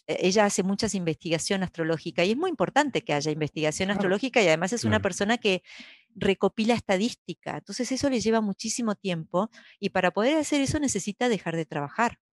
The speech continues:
Speaker 3: Claro, hace
Speaker 1: Pero
Speaker 3: falta
Speaker 1: no puede
Speaker 3: recursos
Speaker 1: dejar
Speaker 3: de
Speaker 1: de
Speaker 3: tiempo y de
Speaker 1: trabajar
Speaker 3: dinero para poder
Speaker 1: porque
Speaker 3: hacer
Speaker 1: vive en un
Speaker 3: investigación.
Speaker 1: país, exacto. Entonces yo le comentaba que aifan, que la, además la membresía de aifan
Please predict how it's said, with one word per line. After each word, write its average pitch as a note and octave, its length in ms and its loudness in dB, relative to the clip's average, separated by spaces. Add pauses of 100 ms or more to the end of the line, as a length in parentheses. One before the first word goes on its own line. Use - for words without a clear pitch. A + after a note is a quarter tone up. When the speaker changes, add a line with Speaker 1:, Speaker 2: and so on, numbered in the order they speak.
(340)
Speaker 3:
Claro, G#2+ 180 0
hace G#2 80 -4
Speaker 1:
Pero F3+ 280 6
Speaker 3:
falta C3 260 4
Speaker 1:
no F#3+ 160 6
puede A#3+ 180 10
Speaker 3:
recursos B3 120 10
Speaker 1:
dejar B3+ 160 10
Speaker 3:
de B3 60 10
Speaker 1:
de B3+ 80 8
Speaker 3:
tiempo B3+ 160 10
y - 20 -
de - 0 - (220)
Speaker 1:
trabajar C#4 240 10
Speaker 3:
dinero A2 480 2
para A2+ 180 0
poder - 160 4
Speaker 1:
porque A#2 160 4
Speaker 3:
hacer - 140 4
Speaker 1:
vive B2+ 160 8
en G#2+ 100 4
un G#2+ 60 4
Speaker 3:
investigación. G3+ 360 6
Speaker 1:
país, - 280 0
exacto. - 580 -4 (400)
Entonces C4+ 320 0
yo D4+ 80 6
le D4 80 2
comentaba C4 540 2
que - 280 0
aifan, C4+ 600 0 (380)
que G3 140 2
la, G3+ 160 6
además G#3+ 240 2
la D4+ 80 0
membresía G#3 480 0
de F3+ 340 0
aifan G3+ 400 -2